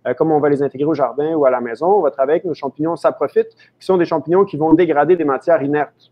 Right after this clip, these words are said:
Hein, ils sont apparus parce qu'il y avait, euh, des mycorhizes qui avaient tellement,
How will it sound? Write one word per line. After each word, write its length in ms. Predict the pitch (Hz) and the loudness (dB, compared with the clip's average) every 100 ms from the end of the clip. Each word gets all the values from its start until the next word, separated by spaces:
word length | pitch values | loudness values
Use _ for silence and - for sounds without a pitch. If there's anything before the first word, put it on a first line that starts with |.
| _ | _
Hein, 100 | 135 | -4
ils 120 | 160 151 | -4 -4
sont 200 | 160 147 | -2 0
apparus 380 | 139 143 202 | 2 2 2
parce 200 | 202 147 | 0 -2
qu'il 100 | - | 2
y 20 | 139 | 2
avait, 300 | 139 180 - 170 - 139 | 4 2 2 -6 -6 -6
euh, 40 | |
des 140 | 135 | -2
mycorhizes 340 | 165 160 180 208 | 0 2 2 4
qui 100 | 170 | 2
avaient 160 | 151 | 0
tellement, 440 | 156 185 190 214 | 2 2 4 0